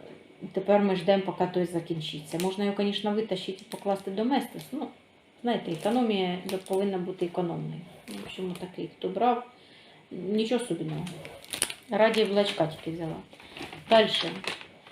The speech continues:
Нашумівший кисневий відбілювач. Він мені подобається. Я його беру тепер постійно. Він буває різний, для кольорових, для білих.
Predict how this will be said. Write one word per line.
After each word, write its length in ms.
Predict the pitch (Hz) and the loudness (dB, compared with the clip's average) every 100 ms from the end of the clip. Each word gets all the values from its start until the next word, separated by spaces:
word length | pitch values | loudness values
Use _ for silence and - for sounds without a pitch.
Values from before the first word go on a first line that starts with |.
| - - - - - | -20 -18 -12 -10 -8
Нашумівший 760 | 214 208 208 247 254 254 - 240 | -2 -2 0 0 2 2 4 2
кисневий 680 | - 226 - 233 233 233 226 | 4 0 2 6 8 8 6
відбілювач. 880 | 226 196 214 190 160 156 151 - 180 170 | 4 0 2 4 4 2 0 -2 -4 -6
Він 240 | 196 262 208 | 0 2 4
мені 180 | 190 | 2
подобається. 880 | 208 185 160 156 143 147 - - 175 180 - - - - 208 | 0 0 0 -2 -6 -8 -12 -16 -14 -12 -12 -14 -18 -20 -8
Я 320 | 185 202 226 | -2 2 4
його 180 | 185 180 | 4 2
беру 340 | 185 165 226 | 0 2 2
тепер 440 | 247 196 196 220 - | 0 0 0 0 -2
постійно. 920 | 208 208 - - 160 165 160 156 160 - 214 | -6 -6 -12 -12 -8 -6 -4 -4 -4 -4 0
Він 140 | 226 | 2
буває 400 | 202 180 175 175 | 2 2 4 6
різний, 440 | 185 220 233 226 | 6 4 2 0
для 240 | 196 196 240 | 0 4 4
кольорових, 720 | 208 170 156 160 208 208 196 - | 4 2 2 2 4 4 2 0
для 140 | 208 | 2
білих. 320 | 185 185 208 | 4 6 4